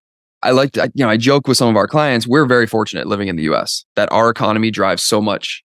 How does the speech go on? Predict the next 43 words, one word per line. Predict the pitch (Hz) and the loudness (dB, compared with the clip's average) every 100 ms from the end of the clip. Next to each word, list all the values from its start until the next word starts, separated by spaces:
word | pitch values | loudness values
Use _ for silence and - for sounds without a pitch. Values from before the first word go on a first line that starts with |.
| _ - | _ -6
of | 104 | -4
the | 101 | 0
rest | 101 - | -2 -2
of | |
the | 101 | -4
world's | 98 90 | -2 -2
economy, | 104 98 120 156 - _ _ _ _ | -2 -2 0 -4 -8 _ _ _ _
where | 107 104 101 - - - | 2 4 2 0 -8 -2
we | 107 | 2
get | 104 92 | 2 0
to | |
work | 101 98 | 0 -2
the | 98 | -4
standard | - 101 98 101 | -2 0 2 0
nine | 104 104 | 0 -2
to | |
five | - 90 69 - 110 | -2 -2 -2 -4 -2
during | 110 110 | 2 2
the | |
daytime. | 104 101 80 - - | 2 0 -2 -8 -10
The | - | -8
Philippines | 104 170 175 131 110 107 104 | 0 2 2 2 0 0 0
really | 117 117 | 0 2
for | 113 | 2
the | |
last, | 107 107 104 - - | 2 2 -2 -4 -4
like | 101 | 0
I | |
said, | 107 101 | 0 0
twenty-five, | - 107 107 107 | 0 0 2 0
thirty | - 107 107 | 2 2 4
years | 147 127 | 4 2
has | 120 | 0
been | 107 104 | -4 -2
the | |
central | - 110 113 107 | 0 -2 0 0
hub | 127 110 104 | 2 0 0
for | 107 - | -4 0
English-speaking | 123 127 131 - - 113 113 107 | 0 2 0 0 -2 0 0 -2
countries | 110 110 110 104 | -4 -2 -4 -2
in | |
the | 107 | 0
West | 113 113 110 - | 0 0 -2 -8